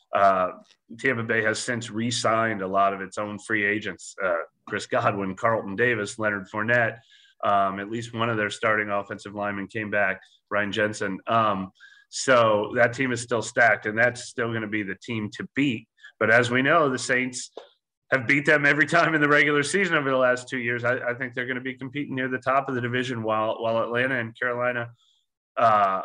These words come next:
are both gonna be teams in transition. I think that's pretty obvious right now, even though, even though they'll still be capable of, of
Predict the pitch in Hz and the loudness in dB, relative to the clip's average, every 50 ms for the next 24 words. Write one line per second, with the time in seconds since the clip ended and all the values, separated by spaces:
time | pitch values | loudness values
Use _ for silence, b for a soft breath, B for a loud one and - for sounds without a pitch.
0 | - 113 113 110 113 117 117 117 117 127 113 113 113 - 120 113 113 110 113 107 | -4 -6 -6 -2 -2 -2 -2 -2 -4 -8 -8 -8 -6 -6 -6 -6 -6 -6 -6 -6
1 | 104 - 117 110 107 98 98 101 101 - - 117 113 107 101 - 98 95 98 98 | -4 -2 -2 -2 -2 -2 -4 -4 -4 -4 -4 -4 -4 -6 -6 -8 -8 -6 -6 -6
2 | - - - 104 104 95 92 101 104 98 101 101 98 - - 110 101 101 98 - | -6 -6 -4 -4 -2 0 2 2 2 2 2 -2 -4 -4 -4 -2 -2 -2 -4 -4
3 | 101 101 98 107 117 - - 120 117 107 110 104 101 101 98 98 95 - - 113 | -4 -4 -4 -6 -8 -10 -8 -6 -6 -4 -2 0 0 0 2 0 -2 -2 -4 -6
4 | 104 104 101 95 95 95 95 90 - - - 110 95 95 95 95 - _ _ _ | -6 -4 -4 -4 -4 -4 -4 -6 -6 -6 -6 -6 -6 -4 -6 -6 -8 _ _ _
5 | - - 127 127 120 117 104 98 95 90 92 92 90 90 - - 95 92 87 85 | -4 -2 -2 -2 -2 -2 -4 -4 -4 -2 -2 -4 -6 -6 -8 -8 -6 -6 -6 -8